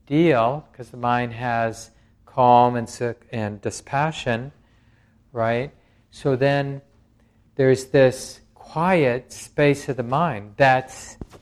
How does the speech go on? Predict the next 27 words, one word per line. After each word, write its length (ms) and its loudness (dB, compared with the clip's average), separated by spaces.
what 200 0
the 60 -2
mind 260 2
is 80 -10
paying 240 2
attention 380 0
to, 80 -4
because 360 -6
it's 220 -12
not 220 2
paying 260 -4
attention 640 -6
to 460 -2
sensuality 960 -2
and 120 -10
mental 300 -4
activity 500 2
about 280 -2
special, 400 -14
uh, 320 -8
ab-, 160 -6
about 400 -6
sensuality. 760 -10
So 280 -2
it's 460 -4
knows 460 2
the 300 -2